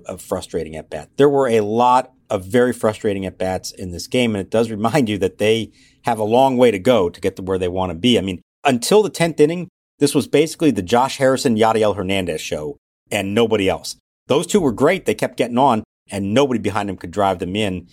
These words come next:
That's not a, a way to live life for a hundred and sixty-two games. They,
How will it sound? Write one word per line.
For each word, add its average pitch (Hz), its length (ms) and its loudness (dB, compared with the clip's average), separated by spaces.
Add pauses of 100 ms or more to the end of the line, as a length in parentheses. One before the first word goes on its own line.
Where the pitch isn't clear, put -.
(320)
That's 131 280 -2
not 147 220 4
a, 117 220 2
a 117 80 0
way 120 220 2
to 104 100 0
live 98 320 0
life 95 420 -2 (340)
for 107 140 2
a - 20 0
hundred 110 160 0
and 87 120 -8
sixty-two - 460 -6
games. 87 300 -4
They, 98 200 2